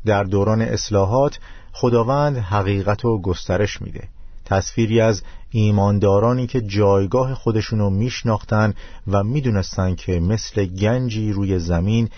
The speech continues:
و جدا از دنیا هستن. مثل ششم مثل مرواریده، حقیقتی که به کلیسا ارتباط داره.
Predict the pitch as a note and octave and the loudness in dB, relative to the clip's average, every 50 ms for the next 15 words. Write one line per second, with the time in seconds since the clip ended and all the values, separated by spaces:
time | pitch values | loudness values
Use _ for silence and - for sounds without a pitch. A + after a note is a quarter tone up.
0 | - - - - - F#2+ F#2+ F2+ F2 F2+ G#2 G#2+ G#2 A2+ C3+ C3 B2 A2+ G2 E2+ | -14 -20 -14 -4 -2 0 0 0 -2 0 0 2 2 2 2 2 2 2 0 -2
1 | E2 E2+ D#2+ D#2 D#2+ D#2+ C#2+ C#2 D2 - - - - A#1 - - - - - - | -2 -2 -2 -2 -2 -4 -4 -6 -8 -10 -10 -12 -14 -16 -16 -16 -16 -18 -18 -18
2 | - - - - - G#2 G2+ G2 - - A2 G#2 G#2+ F#2+ - - A2 G2 - - | -18 -20 -10 -4 0 0 0 0 0 0 0 0 0 -2 -2 -2 -2 -2 -2 -2
3 | B2+ C3 C3+ C3+ B2 - - - - - - G#2 G#2 G#2 - - - C3+ C3+ C3 | 0 0 0 -2 -4 -6 -12 -14 -10 -4 0 0 2 2 0 0 0 0 2 2
4 | A#2+ A2 G2+ G2 F#2+ F#2+ F#2 F2 E2+ F2+ F2+ F#2 G#2 A#2 A2 E2+ - - - - | 2 2 0 0 2 2 0 2 2 2 2 2 2 0 -2 -2 -4 -6 -8 -8
5 | - - - - - - - - - - G2+ G2+ F#2+ G2+ G2 G2 G#2+ G#2 - A#2 | -12 -16 -14 -14 -14 -14 -14 -10 -6 -4 -4 -2 -2 -2 0 0 0 0 0 -2
6 | G#2 - - A2+ G#2 G#2 G2 G#2+ G2+ - - - A2 G#2 G2+ G2+ F#2+ - - C#3+ | -6 -2 0 0 2 2 2 0 -2 -2 -2 -2 0 0 0 0 -2 0 0 2
7 | B2 G2+ F2 - - F2 D#2+ D2+ D#2 - - - - - - | 2 2 0 -2 -4 -6 -4 -4 -6 -6 -8 -10 -10 -10 -10